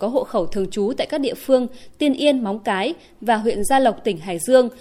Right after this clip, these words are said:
sử dụng tài khoản mạng xã hội như Zalo, Facebook, Telegram để hoạt động phạm tội mại dâm, gây mất an ninh trật tự trên địa bàn và tiềm ẩn nhiều nguy cơ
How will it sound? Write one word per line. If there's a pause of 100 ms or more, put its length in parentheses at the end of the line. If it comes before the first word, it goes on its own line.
(160)
sử
dụng
tài
khoản
mạng
xã
hội
như
Zalo, (200)
Facebook, (180)
Telegram (340)
để
hoạt
động
phạm
tội
mại
dâm, (240)
gây
mất
an
ninh
trật
tự
trên
địa
bàn (160)
và
tiềm
ẩn
nhiều
nguy
cơ